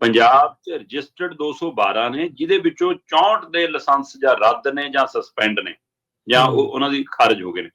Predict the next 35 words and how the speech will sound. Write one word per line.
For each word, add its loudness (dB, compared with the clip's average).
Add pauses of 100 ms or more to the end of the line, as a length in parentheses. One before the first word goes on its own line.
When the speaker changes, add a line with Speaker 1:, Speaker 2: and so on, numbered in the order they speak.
(260)
Speaker 1:
ਸੋ 2
ਦੋ 2
ਸੌ 4 (400)
ਲੈ 4
ਦੇ 0
ਕੇ -4
ਫਿਰ -2
ਡੇਢ 0
ਸੌ 0
ਦੇ -2
ਗੇੜ -2
ਜਿਹੇ -6
'ਚ -4
ਬਚਦਾ -4
ਬਸ। -10 (140)
Speaker 2:
ਹੂੰ। -10 (1080)
Speaker 1:
ਸੋ 4
ਸਹੀ 2
ਮਾਇਨੇ 2
'ਚ -6
ਡੇਢ 2
ਸੌ 2
ਕੁ -2
ਏਜੰਟ 0
ਹੀ -4 (280)
ਇੱਥੇ 0
ਰਜਿਸਟਰਡ -2
ਹੈ। -8 (580)
Speaker 2:
ਜੀ। -6
Speaker 1:
ਫਿਰ 2
ਇਸ 2
ਤੋਂ -2
ਅਗਾਂਹ -2
ਜਦੋਂ 0
ਦੇਖੀਏ -4